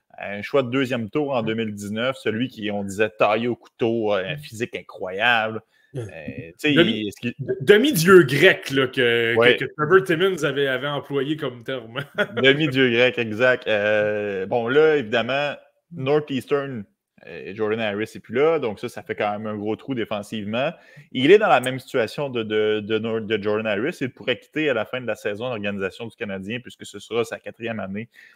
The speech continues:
Speaker 1: euh, N C A A. Marty, honnêtement, pour un joueur de vingt et un ans, est-ce qu'il en montre assez sur la patinoire ?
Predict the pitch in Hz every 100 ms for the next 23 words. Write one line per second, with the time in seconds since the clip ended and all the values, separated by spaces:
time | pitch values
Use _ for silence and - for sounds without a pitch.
0 | 107 98 92 101 101 - 113 98 98 139
1 | 185 _ _ _ _ _ _ _ _ _
2 | _ _ 113 110 101 190 139 107 104 123
3 | 180 196 - _ _ _ _ _ - 156
4 | 160 147 120 143 208 147 98 113 113 127
5 | 110 135 185 - 107 - 143 127 117 156
6 | 190 - - - - - 262 233 107 92
7 | 90 92 - 82 73